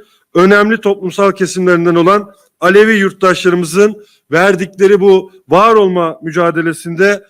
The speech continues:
dün nasıl yanlarındaysak bugün de yarın da sonuna kadar yanlarında olmaya, Alevi yurttaşlarımızın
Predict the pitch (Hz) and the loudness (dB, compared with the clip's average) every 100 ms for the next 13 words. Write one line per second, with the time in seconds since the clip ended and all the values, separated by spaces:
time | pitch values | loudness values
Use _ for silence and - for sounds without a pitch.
0 | _ _ 143 220 208 202 _ 196 214 196 | _ _ -2 0 0 -4 _ -4 -2 -2
1 | 185 175 165 160 156 160 151 202 208 - | -2 0 -2 -6 -4 -6 -4 -4 -4 -8
2 | _ _ _ 160 202 196 190 185 196 190 | _ _ _ -2 0 2 0 2 0 -2
3 | - 160 185 196 190 180 190 196 190 _ | -6 0 2 2 0 0 0 -2 -6 _
4 | - - 196 190 180 165 185 185 - _ | -12 -2 0 0 0 0 2 0 -6 _
5 | 165 175 180 175 175 175 160 156 170 180 | -2 2 2 0 0 0 0 -2 -2 -4
6 | - _ _ - 170 202 208 190 190 180 | -12 _ _ -2 2 2 2 -4 -6 -8
7 | 151 175 170 170 151 196 208 | -8 -8 -8 -10 -6 -8 -8